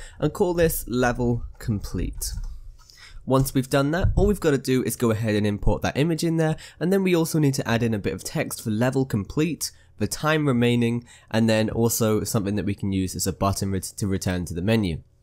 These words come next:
So first things first, let's go ahead and add in the image, and this is gonna be for the main background overlay.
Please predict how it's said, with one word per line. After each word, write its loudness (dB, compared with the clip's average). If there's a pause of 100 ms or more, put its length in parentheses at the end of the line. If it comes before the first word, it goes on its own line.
(440)
So -2
first 2
things -2
first, 0
let's -2
go 2
ahead 2
and -4
add -2
in -2
the 0 (120)
image, -2 (240)
and 4
this 0
is -2
gonna 0
be 2
for -4
the -2
main 0
background -2
overlay. 0